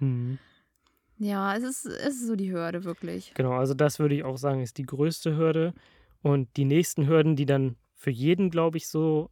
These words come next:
Speaker 1: anfallen beim Vanlife, die so einen kleineren Van haben, sind definitiv ein Badezimmer. Das ist, äh, der nächste Punkt, würde ich fast
Speaker 2: Nee,
Speaker 1: sagen.
Speaker 2: würde ich gar nicht unbedingt
Speaker 1: Also für mich
Speaker 2: sagen.
Speaker 1: schon, eine Toilette wäre schon,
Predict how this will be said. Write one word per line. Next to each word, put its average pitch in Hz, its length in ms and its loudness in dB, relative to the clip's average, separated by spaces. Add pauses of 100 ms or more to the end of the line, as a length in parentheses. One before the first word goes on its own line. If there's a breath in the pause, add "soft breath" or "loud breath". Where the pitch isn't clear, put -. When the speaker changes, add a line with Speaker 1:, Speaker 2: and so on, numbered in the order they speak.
(220)
Speaker 1:
anfallen 165 600 0
beim 151 260 0
Vanlife, 156 560 -2
die 143 100 -8
so 135 100 -4
einen 135 120 -2
kleineren 143 500 -2
Van 143 240 0
haben, 143 160 0
sind 127 320 -6
definitiv 135 580 -2
ein 123 80 -4
Badezimmer. 170 640 -6 (1200)
Das 131 180 -4
ist, 143 140 -6
äh, 190 300 -14
der 143 200 0
nächste 165 320 2
Punkt, 180 280 0
würde 156 160 2
ich 160 140 -6
fast 196 200 2
Speaker 2:
Nee, 196 60 -2
Speaker 1:
sagen. 160 220 2
Speaker 2:
würde 233 80 2
ich 202 80 -4
gar 151 200 -4
nicht 202 120 -6
unbedingt - 180 -6
Speaker 1:
Also 147 160 4
für 175 140 2
mich 190 120 4
Speaker 2:
sagen. - 80 -6
Speaker 1:
schon, 151 140 4
eine 131 100 0
Toilette 160 460 -2
wäre 160 220 0
schon, 156 380 -2